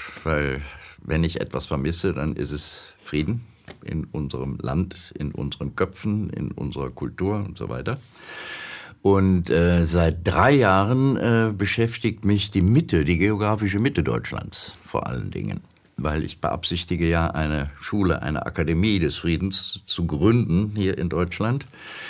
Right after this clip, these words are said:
Und da halte ich eben die geografische Mitte für besonders geeignet und tu mich da um.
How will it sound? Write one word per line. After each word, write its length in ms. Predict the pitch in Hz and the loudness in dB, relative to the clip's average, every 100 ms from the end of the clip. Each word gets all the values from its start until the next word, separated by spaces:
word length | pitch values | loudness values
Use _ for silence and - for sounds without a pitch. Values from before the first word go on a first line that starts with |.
| - - | -16 -4
Und 400 | - 95 90 90 | 0 2 2 2
da 140 | 80 | 4
halte 280 | 90 98 92 | 4 4 2
ich 180 | - 87 | 0 2
eben 280 | 67 85 85 | 2 2 2
die 200 | 87 85 | 2 2
geografische 600 | 90 85 85 92 87 85 | 2 4 2 2 0 2
Mitte 300 | 87 95 90 | 2 2 -2
für 180 | 87 82 | 0 -2
besonders 600 | 82 80 80 82 80 - | 0 2 2 2 0 -2
geeignet 840 | - 71 98 95 107 120 - - | -2 2 0 0 -2 -4 -8 -12
und 300 | - 90 87 | -8 -6 -4
tu 160 | - 113 | -2 0
mich 260 | 104 - | 0 -2
da 480 | - 92 101 98 101 - _ - - - - - - - - | -2 0 2 0 -4 -12 _ -20 -20 -18 -16 -14 -14 -18 2
um. 240 | 117 85 | 4 4